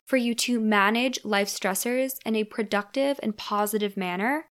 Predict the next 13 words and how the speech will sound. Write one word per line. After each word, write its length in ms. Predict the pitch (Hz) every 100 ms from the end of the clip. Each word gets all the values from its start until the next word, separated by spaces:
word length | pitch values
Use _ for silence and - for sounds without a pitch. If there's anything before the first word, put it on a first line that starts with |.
| _ _
so 200 | - 262
that 220 | 233 208
you 120 | 226
do 160 | 208 233
not 240 | 240 233
get 220 | 233 214 -
overwhelmed 840 | 214 208 214 196 185 190 226 -
by 140 | 190 185
anxiety 760 | 185 185 175 180 214 269 294 - _ _
or 180 | 254 254
in 220 | - 233
some 340 | - 226 208 214
cases 680 | 247 233 - 233 233 226